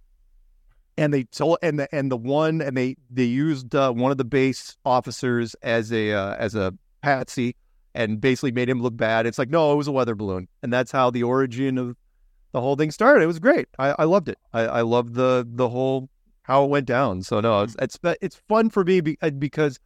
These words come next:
it, the, it was natural. It felt natural the whole way. It's like, yeah,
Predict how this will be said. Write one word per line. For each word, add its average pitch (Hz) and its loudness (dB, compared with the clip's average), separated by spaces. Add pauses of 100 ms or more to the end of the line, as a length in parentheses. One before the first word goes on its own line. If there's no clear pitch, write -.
(260)
it, 135 -4 (280)
the, 143 0 (140)
it 151 -2
was 131 -4
natural. 131 -2 (840)
It 139 -4
felt 165 2
natural 135 -2
the 123 -4
whole 123 -4
way. 113 0
It's 95 -4
like, 160 0
yeah, 285 4